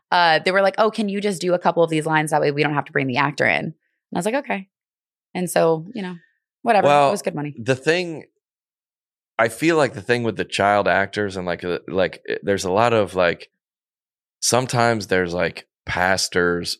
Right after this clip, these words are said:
Speaker 2: or let's even say country music stars, and they're, like,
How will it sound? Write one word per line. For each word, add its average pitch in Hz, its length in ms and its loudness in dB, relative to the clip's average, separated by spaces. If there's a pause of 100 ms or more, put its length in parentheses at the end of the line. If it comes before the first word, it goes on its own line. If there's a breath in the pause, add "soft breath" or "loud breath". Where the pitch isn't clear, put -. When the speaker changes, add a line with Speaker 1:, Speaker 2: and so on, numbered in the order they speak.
Speaker 2:
or 85 500 2
let's 90 220 -2
even 87 180 -4
say 85 180 0
country 82 420 -4
music 82 380 -6
stars, 82 520 0
and 80 100 -8
they're, 73 120 -4
like, 73 240 -6